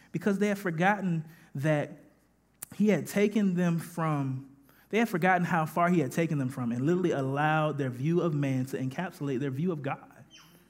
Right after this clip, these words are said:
right? And for us, we do this all the time. I'll show you guys. So this ain't a view of man, but this is a view of me, right? I have this thing that I'm sure some of y'all have called the budget, correct? Who has a budget?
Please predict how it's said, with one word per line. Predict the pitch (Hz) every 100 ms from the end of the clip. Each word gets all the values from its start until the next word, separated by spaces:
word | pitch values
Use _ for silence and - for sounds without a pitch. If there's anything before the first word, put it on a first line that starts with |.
| _ _ _
right? | 131 151 -
And | 196
for | 196
us, | 151 269 214
we | 240
do | 240 277
this | 269 254
all | 226 240
the | 233
time. | 254 196 143 - -
I'll | 170
show | 180 - 208
you | 196
guys. | 147 113 - - - _ - -
So | -
this | 175 196
ain't | 208
a | 196
view | 196 208
of | 185
man, | 185 180 156
but | 143
this | 165
is | 139
a | 135
view | 165
of | 156
me, | 151 117 - - _ _ _ _ _ - -
right? | 135 131 - - _ _ _ -
I | 156 202
have | 202 196 180
this | 180 170
thing | - 139 135 135
that | 135
I'm | 127
sure | 127 156 160
some | 170 170
of | 165
y'all | 156
have | 156 123 117 123 - -
called | 143 147
the |
budget, | 156 185 - 104 - - _ _ -
correct? | 131 143 175 -
Who | 180
has | 160
a | 143
budget? | 135 113 107